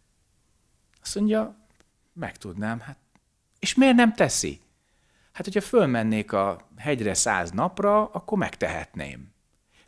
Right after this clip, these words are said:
„De értem, de miért nem teszi?” „Ja, mert nem lenne korrekt tanítás.” Úgyhogy amíg magunk és mások karmájának a tisztításán dolgozunk, addig ez rendben van.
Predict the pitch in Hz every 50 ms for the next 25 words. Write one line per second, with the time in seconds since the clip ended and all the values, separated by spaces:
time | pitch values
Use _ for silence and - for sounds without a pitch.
0 | _ _ - - - _ _ _ _ _ - 262 254 170 - - 131 123 127 156
1 | 175 185 208 254 277 262 180 139 123 110 101 - - 107 95 - - - 90 82
2 | - - _ - 104 110 120 147 170 175 - - 151 156 170 190 151 104 104 101
3 | 101 95 - - 98 92 90 90 92 - - 92 90 80 73 - - - - -
4 | - - - - _ _ _ _ _ _ _ _ _ _ _ _ _ _ _ -
5 | - _ _ - 120 107 98 113 110 107 107 101 101 107 - - - _ _ _
6 | _ _ _ _ - 131 156 160 147 123 123 135 139 147 151 160 151 143 - 120
7 | 98 - - 117 117 120 120 110 - 113 104 - - 113 110 110 107 107 104 104
8 | 101 101 - 90 - - 104 - - - 101 95 - - 90 95 90 - - -
9 | 82 82 85 78 - 95 87 110 139 151 143 - 151 147 147 147 - - - -
10 | 107 101 95 95 92 87 90 87 90 98 85 85 85 87 92 113 120 127 143 160
11 | 165 180 185 185 -